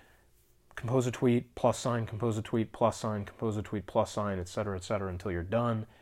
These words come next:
Tweet them all out and go from there. And use that top-level tweet especially to create that interest, indicate that value that's coming, and kinda hook them to the end or as far into the thread as you can,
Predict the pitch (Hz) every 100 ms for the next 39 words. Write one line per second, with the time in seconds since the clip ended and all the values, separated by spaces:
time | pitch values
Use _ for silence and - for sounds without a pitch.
0 | - _ - 147 120 117 110 107 107 107
1 | - - _ - _ _ - 107 110 104
2 | - 101 92 - 117 101 - _ _ 117
3 | 131 156 165 143 127 - - 131 139 123
4 | 117 - 117 107 - 98 - - 143 143
5 | - 101 98 92 - _ _ _ _ -
6 | - 120 135 147 147 127 120 113 117 104
7 | - - _ _ _ _ 143 135 135 143
8 | 127 120 107 110 110 107 104 98 - -
9 | 104 98 92 - _ _ _ - 104 95
10 | 117 95 - 135 - 113 - 113 104 107
11 | 110 101 98 - 98 - - 143 135 123
12 | 120 113 - 95 92 - 107 101 95 95
13 | 90 95 85